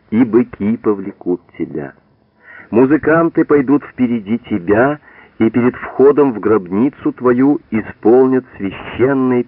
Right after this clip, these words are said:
танец Му. Огласят для тебя список жертвоприношений,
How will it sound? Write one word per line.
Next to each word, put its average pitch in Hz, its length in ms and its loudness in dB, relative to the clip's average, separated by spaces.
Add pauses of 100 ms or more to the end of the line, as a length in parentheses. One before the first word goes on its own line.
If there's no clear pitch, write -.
(120)
танец 110 420 -2 (420)
Му. 92 920 0 (960)
Огласят 120 680 0
для 139 120 -2
тебя 135 500 -2 (180)
список 131 600 -4
жертвоприношений, 92 1200 -6